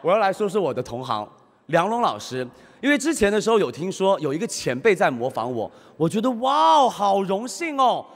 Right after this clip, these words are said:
但是我一点开视频，Oh my god！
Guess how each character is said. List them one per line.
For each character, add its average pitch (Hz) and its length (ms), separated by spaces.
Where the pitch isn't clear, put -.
但 302 140
是 - 100
我 220 140
一 277 80
点 180 400
开 233 180
视 233 200
频， 135 260
Oh 240 460
my 156 520
god！ 240 500